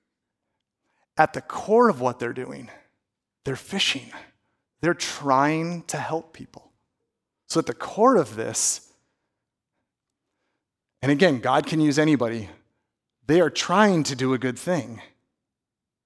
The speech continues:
Now, we've talked already this morning about R C C D N A. We believe that there's something in our own backyard.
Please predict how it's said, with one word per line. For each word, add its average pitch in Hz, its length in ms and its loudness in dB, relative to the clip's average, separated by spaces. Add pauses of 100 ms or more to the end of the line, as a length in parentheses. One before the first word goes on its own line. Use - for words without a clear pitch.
(480)
Now, 120 260 -2 (140)
we've 120 160 -8
talked 147 260 2
already 156 300 4
this 139 200 -4
morning 139 260 2
about 131 180 2
R 131 120 0
C 131 200 -4
C 131 180 -4
D 117 200 -6
N 104 120 -6
A. 113 300 -8 (1000)
We 165 140 0
believe 143 600 0
that 120 160 -4
there's 127 220 -2
something 120 600 -4 (1400)
in 170 100 0
our 139 220 2
own 180 240 0
backyard. 139 760 0